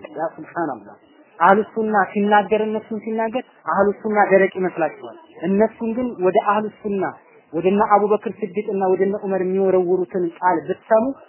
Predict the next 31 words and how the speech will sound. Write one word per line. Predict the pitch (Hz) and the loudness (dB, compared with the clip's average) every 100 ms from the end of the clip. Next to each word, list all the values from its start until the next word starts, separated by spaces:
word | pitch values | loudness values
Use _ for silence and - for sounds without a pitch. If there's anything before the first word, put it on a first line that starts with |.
| _ _ _ | _ _ _
ወላሂ | 147 151 175 185 185 | -6 2 4 4 2
አነ | 180 175 180 | -2 -2 -4
እስራኤል | 180 - 180 175 | -6 -4 -4 0
ላ | 165 | 0
ተስአሉ | 156 160 160 156 147 | 0 -4 -6 -6 -4
ሀዳ | 147 139 | -6 -6
ነው | 135 | -8
የምትለው። | 113 - 117 101 _ _ _ _ _ _ _ _ - | -14 -20 -20 -20 _ _ _ _ _ _ _ _ -8
እንደው | 165 170 165 | -8 -6 -2
አንድ | 175 196 196 | 2 4 4
አሜሪካው | 202 170 185 196 226 226 | 4 4 4 0 0 0
ይህን | 175 175 | 0 0
አይናገርም | 160 151 147 151 139 | -2 -2 -4 -6 -8
ነው | 135 | -8
የምትለው። | 127 123 123 | -10 -10 4
አያውቅም፣ | 165 160 - 151 | 6 6 4 -6
መጀመሪያም | 143 147 160 185 170 | -6 -4 -2 -2 -2
ዝም | 147 | -6
ያለ | 143 139 | -6 -6
ነው | 156 185 | -6 -8
ጅል። | 147 131 - _ - - _ _ _ _ | -8 -12 -14 _ -20 -20 _ _ _ _
እነሱ | 139 185 - 269 226 | -4 -4 -4 -8 -8
ሱብሃንአላህ | 180 156 - 160 131 123 | -12 -14 -10 -8 -8 -6
ያዕሪሙ፣ | 156 175 185 165 | -4 -2 -4 -4
ያዕሪፉ | 156 160 170 - | -4 -4 -6 -6
ነው። | 160 | -8
እነዚህ | 127 143 - 190 | -8 -10 -10 -8
በጣም | 180 - 220 | -8 -6 -6
ይሳደባሉ። | 180 165 147 131 110 | -4 -6 -4 -8 -12
ኢስና | - - 180 | -12 -4 -2
አሽርያ | 170 - 175 139 | -2 -4 -6 -6